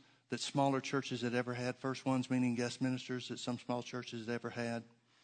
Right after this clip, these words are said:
Um, in, in s-, other cases, there were churches that had had guest ministers that had created a real problem for 'em, so they quit having 'em, and we were the first ones to, to, for them to, uh, to have back in. It seemed like every, almost every place that we went,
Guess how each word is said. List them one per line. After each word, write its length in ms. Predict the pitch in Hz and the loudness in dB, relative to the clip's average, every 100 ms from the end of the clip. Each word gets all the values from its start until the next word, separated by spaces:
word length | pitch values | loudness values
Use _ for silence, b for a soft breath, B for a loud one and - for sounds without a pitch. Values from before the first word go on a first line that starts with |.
| b b b - | b b b -4
Um, 420 | 113 107 104 110 - - - - | -2 0 -2 -6 -12 -20 -20 -6
in, 280 | 123 117 110 | -2 0 0
in 140 | 117 113 | -2 -2
s-, 120 | - - | -2 -2
other 160 | 120 | -2
cases, 460 | 120 127 123 120 110 | 0 0 0 -2 -2
there 180 | 123 120 | 0 0
were 340 | 110 104 107 | 0 -2 -4
churches 400 | - 127 - 113 | -6 -6 -6 -6
that 120 | 110 107 | -4 -4
had 120 | 107 | -4
had 440 | 123 127 123 117 | 2 2 2 -2
guest 300 | - 123 - | 0 0 2
ministers 500 | 131 120 - 120 117 | 2 2 0 -2 -2
that 100 | - | -2
had 120 | 107 | -4
created 300 | 107 120 117 | -4 -2 0
a 60 | 107 | 0
real 200 | 104 107 | -2 -4
problem 420 | - 135 123 120 | 0 2 2 0
for 200 | 117 123 | 0 0
'em, 80 | 117 | -2
so 160 | - 104 | -2 -2
they 80 | |
quit 240 | 104 151 135 | -2 -2 0
having 260 | 127 123 | 0 0
'em, 120 | 123 120 | 0 0
and 120 | 117 | 0
we 80 | 120 | -2
were 140 | 117 | -4
the 60 | 104 | -2
first 260 | 113 110 | -4 -2
ones 160 | 113 113 | -6 -6
to, 160 | - 101 - | -8 -12 -10
to, 180 | - 110 | -8 -8
for 100 | - | -8
them 220 | 110 110 104 | -4 -4 -4
to, 120 | 104 B B B B B - | -8 B B B B B -6
uh, 220 | 104 98 | -2 -4
to 120 | 98 | -4
have 220 | 107 110 98 | -4 -2 -2
back 260 | 98 - | -4 -4
in. 280 | 110 117 123 - _ _ _ _ b b b b b b _ - - - _ _ - - | -4 -4 -6 -12 _ _ _ _ b b b b b b _ -20 -20 -20 _ _ -20 -6
It 120 | 127 | 0
seemed 200 | - 143 | 4 6
like 200 | 135 131 | 6 6
every, 240 | 139 131 | 4 4
almost 400 | 123 143 135 123 | 4 6 4 4
every 180 | 139 120 | 0 0
place 300 | 117 127 123 | 2 2 2
that 100 | - | -2
we 80 | 117 | -2
went, 340 | 113 123 117 | 2 4 2